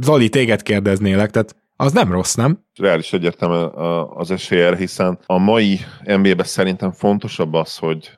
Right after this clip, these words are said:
Speaker 2: hogy mit tud. Nyilván, hogyha bajnoki címet akarsz nyerni, akkor ugye tudjuk, hogy nagyjából top tízben kell lenned támadásban és védekezésben is, de ha, ha rossz támadó csapat vagy, akkor az ala-, alapszakaszban szerintem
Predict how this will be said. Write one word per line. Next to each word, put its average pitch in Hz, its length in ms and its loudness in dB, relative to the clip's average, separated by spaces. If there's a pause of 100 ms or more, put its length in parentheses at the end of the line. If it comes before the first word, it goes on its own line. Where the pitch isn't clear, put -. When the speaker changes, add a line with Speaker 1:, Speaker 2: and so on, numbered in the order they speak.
(140)
Speaker 2:
hogy 82 100 -8
mit 85 240 -6
tud. 87 180 -6
Nyilván, 117 220 0
hogyha 95 260 -2
bajnoki 85 460 -2
címet 85 280 -6
akarsz 85 240 -6
nyerni, 80 160 -4
akkor - 160 -8
ugye 78 100 -4
tudjuk, 80 300 -6
hogy 78 120 -4
nagyjából 82 340 -2
top - 200 -8
tízben 76 320 -8
kell 76 160 -6
lenned 78 320 -4
támadásban 78 480 -4
és 78 120 -10
védekezésben 80 580 -2
is, 82 360 -8
de 87 180 -2
ha, 80 420 0
ha 85 120 0
rossz 95 460 0
támadó 90 360 0
csapat - 340 -8
vagy, 82 120 -2
akkor 85 200 -4
az 76 80 -4
ala-, 85 340 0
alapszakaszban 92 640 -2
szerintem 82 760 -2